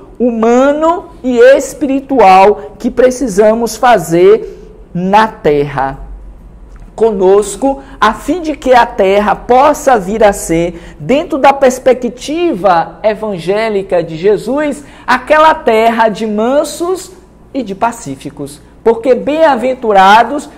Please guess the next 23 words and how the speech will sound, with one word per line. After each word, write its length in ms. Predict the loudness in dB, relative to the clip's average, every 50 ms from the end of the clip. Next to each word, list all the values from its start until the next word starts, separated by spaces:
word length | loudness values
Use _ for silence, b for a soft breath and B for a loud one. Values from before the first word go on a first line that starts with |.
| B B
são 260 | -12 -8 -6 -4 -4
os 100 | -4 -4
mansos, 640 | -2 0 0 0 0 -2 -4 -8 -8 -8 -8 -10 B B B B
os 140 | -18 -18 -8
pacíficos, 920 | -4 -4 -4 -4 -6 -10 -8 -8 -8 -8 -10 -12 -14 -8 -8 -8 -8 -8 b b b b -4
porque 280 | -4 -4 -2 -4 -6
serão 340 | -4 -2 -4 -4 -2 -4 -6
chamados 800 | -8 -10 -10 -8 -4 -2 0 2 0 0 0 -4 -6 -6 -8 B B B B
filhos 520 | -20 -20 -10 -6 -4 -4 -2 -2 -4 -4
de 120 | -4 -6 -8
Deus. 360 | -6 -6 -8 -8 -10 -12 -16 B B B
Então, 240 | -10 -6 0 2 2
esses 240 | 2 0 -4 -10 -10
trabalhadores 1080 | -2 0 2 4 4 4 4 4 2 2 2 2 4 6 8 6 6 4 2 -2 -2
da 160 | 2 4 4 4
última 480 | 4 2 0 -6 -6 -2 0 2 4
hora, 420 | 4 6 6 6 6 4 2 0 B B B
aqueles 800 | 0 0 0 -2 -6 -6 -2 2 4 6 6 6 6 4 0 -4 -8
que 140 | -10 -12 -10
serão 520 | -2 2 4 4 4 4 2 0 -2 -4
escolhidos 720 | -4 -8 -4 0 2 2 2 2 -2 -4 -4 -6 -10 -12
conforme 680 | -8 -6 -6 -6 -6 -4 0 2 4 4 2 2 -2 -6
encerra 760 | -8 -8 -6 -4 -2 -2 0 0 0 0 0 0 -2 -6 -16